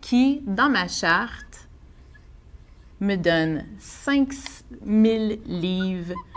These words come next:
de capacité portante. Qui, qu'est-ce que j'avais besoin? Donc, le compte est bon.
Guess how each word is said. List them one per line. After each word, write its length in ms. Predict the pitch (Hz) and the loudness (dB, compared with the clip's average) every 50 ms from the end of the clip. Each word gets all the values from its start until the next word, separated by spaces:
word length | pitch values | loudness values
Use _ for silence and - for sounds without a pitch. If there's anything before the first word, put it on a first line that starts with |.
| 988 960 - - | -4 -4 -2 -2
de 160 | 196 190 277 | 0 0 2
capacité 760 | 269 220 196 190 - 147 147 - - - - - 165 165 - - - - - - | 0 0 -2 -2 -4 -8 -8 -8 -14 -16 -10 -8 -8 -8 -8 -14 -20 -20 -20 2
portante. 520 | - 254 262 262 - - 123 131 - 277 330 339 - - - - - - - - - - - - - - - - - - - - - - - | 4 4 4 4 2 -2 -2 -2 -2 -4 -4 -8 -12 -18 -20 -20 -20 -20 -20 -20 -20 -20 -20 -20 -20 -20 -20 -20 -20 -20 -20 -20 -20 -20 -20
Qui, 220 | - - 240 - - - - | -8 -6 -6 -6 -6 -8 -6
qu'est-ce 180 | - 247 240 | -4 -4 -2
que 80 | - 233 | -2 0
j'avais 260 | 202 185 165 156 165 | 2 2 4 4 2
besoin? 520 | 165 - 135 143 165 175 190 202 214 226 226 208 | 0 0 -2 -4 -4 -4 -6 -6 -6 -6 -8 -10
Donc, 460 | 190 190 196 233 247 254 262 254 - - - - - - - - - | -6 2 4 4 4 4 2 -4 -10 -20 -20 -20 -20 -20 -20 -14 -6
le 160 | - 202 208 | 0 2 2
compte 300 | 208 208 202 180 180 - | 4 4 2 2 2 -2
est 80 | 170 120 | -4 -4
bon. 160 | 92 - - | -4 -6 -10